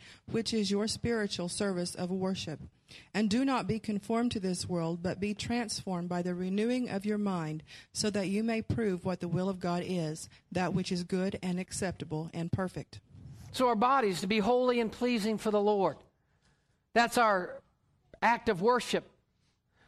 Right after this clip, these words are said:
Speaker 2: Our minds need to be renewed, renewed, <laughs> renewed. Our minds need to be renewed. We've got a whole series on Climbing Your Mountain of Transformation where it talks about the transformation of your mind, a metamorphosis.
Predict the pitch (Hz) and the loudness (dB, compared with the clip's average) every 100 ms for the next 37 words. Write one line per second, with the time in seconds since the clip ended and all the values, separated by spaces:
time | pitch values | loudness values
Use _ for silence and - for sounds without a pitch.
0 | _ 226 226 240 269 240 - 226 220 214 | _ 4 6 6 6 4 2 0 2 2
1 | 233 214 208 214 247 240 208 170 214 226 | 2 4 4 4 4 4 4 2 4 4
2 | 233 202 170 208 165 170 175 170 151 143 | 4 4 2 -2 0 2 2 0 -2 -6
3 | - - - - 208 208 208 226 247 262 | -14 -18 -20 -2 0 4 4 4 4 4
4 | 214 226 240 214 220 226 214 226 254 254 | 4 2 2 2 4 4 4 4 6 4
5 | 170 - - _ - - - 220 247 247 | 2 -2 -20 _ -20 -20 -4 2 4 6
6 | 240 226 - 277 285 269 214 208 - 240 | 4 2 0 2 4 4 4 2 2 2
7 | 240 233 214 220 233 226 196 - 233 220 | 4 4 4 4 2 2 -2 2 2 2
8 | 214 214 233 233 233 202 190 185 - 269 | 2 2 2 2 2 2 2 0 2 2
9 | 262 - 214 202 196 190 - - - - | 2 -2 2 4 4 2 -2 -18 -18 -20
10 | _ 202 - 247 233 208 - 208 220 240 | _ 0 4 4 4 2 0 4 4 4
11 | 240 214 185 190 196 202 208 226 208 151 | 2 2 2 4 2 4 4 4 2 0
12 | 117 - - - 190 202 226 214 202 247 | -4 -14 -20 -2 2 6 6 6 4 4
13 | 262 - - 165 - - - | 4 -2 -4 -4 -4 -6 -10